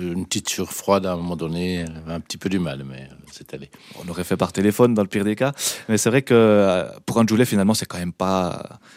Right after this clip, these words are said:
Speaker 2: quelque chose de très exceptionnel, ces températures de ces jours, non ? Un peu quand même ?
Speaker 1: Euh,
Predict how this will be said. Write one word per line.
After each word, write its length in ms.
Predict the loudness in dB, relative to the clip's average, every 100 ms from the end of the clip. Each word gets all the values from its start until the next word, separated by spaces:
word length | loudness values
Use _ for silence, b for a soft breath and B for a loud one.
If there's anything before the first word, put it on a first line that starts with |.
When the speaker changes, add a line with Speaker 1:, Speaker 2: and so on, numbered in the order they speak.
| B B B B -12
Speaker 2:
quelque 240 | -6 -4
chose 180 | -2 -2
de 140 | -4 -6 -6
très 300 | -4 -2 -2
exceptionnel, 460 | -4 -2 2 2 0
ces 280 | -4 -6
températures 540 | -6 -8 -8 -10 -12 -12
de 100 | -12
ces 160 | -10
jours, 220 | -10 -8 -8
non ? 140 | -8 _ _ _ _ _ _ _ -14
Un 60 | -10
peu 100 | -8
quand 140 | -4
même ? 200 | -2 -2 -2
Speaker 1:
Euh, 260 | 4 4